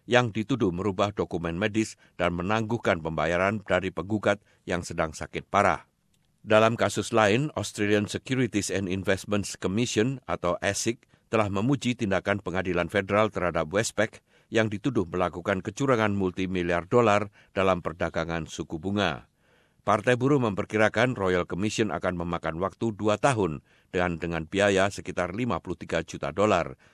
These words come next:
yang menurut Parliamentary Budget Office akan mempengaruhi kebijakan. Juru bicara keuangan pihak oposisi Chris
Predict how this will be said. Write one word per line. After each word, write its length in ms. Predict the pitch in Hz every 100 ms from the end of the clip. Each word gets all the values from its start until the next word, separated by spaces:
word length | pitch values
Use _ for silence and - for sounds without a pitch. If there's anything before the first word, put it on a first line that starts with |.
| _ -
yang 160 | 87
menurut 380 | 80 82 90 -
Parliamentary 800 | 85 80 82 82 78 76 101 98
Budget 320 | 92 87 87 78
Office 420 | 98 107 117 - _ _ -
akan 320 | - 90 90
mempengaruhi 640 | 82 69 113 117 92 95
kebijakan. 1040 | - 69 82 71 67 - 87 76 64 55 _ _ _ _ _ _ _ -
Juru 220 | 113 95
bicara 320 | 85 87 85
keuangan 560 | 82 82 90 85 90 87
pihak 240 | 87 80
oposisi 560 | 67 - 90 117 - 117
Chris 240 | - 107